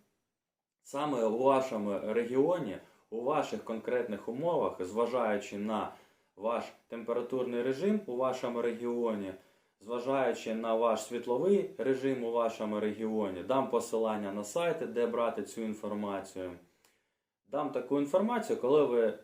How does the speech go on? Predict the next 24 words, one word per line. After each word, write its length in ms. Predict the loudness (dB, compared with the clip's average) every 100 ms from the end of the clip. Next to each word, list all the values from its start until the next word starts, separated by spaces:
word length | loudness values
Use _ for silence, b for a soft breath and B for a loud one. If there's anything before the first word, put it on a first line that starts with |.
| _
самі 440 | -6 -2 2 2
зможете 600 | 0 -2 -2 0 0 0
визначати 800 | -2 -2 -4 -4 0 0 0 -6 -12 _ _ _ _ _ _ _ _ _ _
строки 360 | -2 -2 0
посіву 580 | -2 -2 -2 -2 0 2
та 120 | 2
висадки, 680 | 2 4 4 2 0 -4 -6 -10 b b _ _
е, 300 | -12 -8 -8
самі 380 | -2 0 0 0
зможете 560 | -2 -2 0 0 2
обирати 540 | 2 4 4 4 2 0
стратегію 720 | -2 -2 0 0 0 0 2
вирощування. 880 | 4 6 4 2 -4 -6 -6 -8 -12 -16 _ _ _ _ _ _ _ _ _ _ _ -18
Е, 320 | -14 -8 -6 0
дивіться 480 | 0 0 -4 -2 -2
це 200 | -2 -2
відео 340 | -2 2 4
до 160 | 4 0
кінця, 420 | -2 -2 2 2
інформація 760 | 2 -4 -2 0 0 0 -2
дуже 320 | 2 0 0 -4
цікава 580 | -8 -4 0 0 0 -2
і 100 | -4
незвичайна. 920 | -2 -2 -2 -4 -6 -6 -4 -6